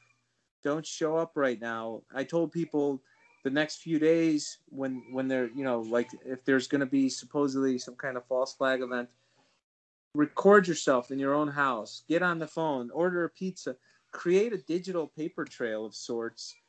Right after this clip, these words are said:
If the phones go down, then take a regular camera and take a picture with a timestamp, just so that they don't try to say you were somewhere you weren't. You know,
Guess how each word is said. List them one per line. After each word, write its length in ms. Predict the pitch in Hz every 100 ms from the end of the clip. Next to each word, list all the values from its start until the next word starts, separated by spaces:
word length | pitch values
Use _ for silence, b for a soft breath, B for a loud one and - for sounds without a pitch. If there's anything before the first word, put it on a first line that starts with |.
| _ _ _
If 140 | 147 -
the 80 | -
phones 400 | - 185 208 175
go 180 | 170
down, 500 | 160 170 185 156 135 135
then 160 | 139 -
take 200 | 165 175
a 60 |
regular 420 | 156 160 160 156 143 _
camera 360 | 160 160 165 143
and 80 | 123
take 180 | 139 131
a 40 |
picture 360 | - 139 - 135
with 160 | 131
a 80 | 127
timestamp, 640 | - 135 139 131 - 117 117 _ _ _ _
just 180 | 190 220
so 100 | -
that 180 | 208 190
they 100 | 190
don't 180 | 190 190
try 180 | 185 170
to 80 | 156
say 220 | - 160
you 180 | 147 143
were 80 | 131
somewhere 340 | - 139 131
you 120 | 120
weren't. 380 | 117 117 113 - - _ _ _ _
You 120 | - 135
know, 240 | 135 131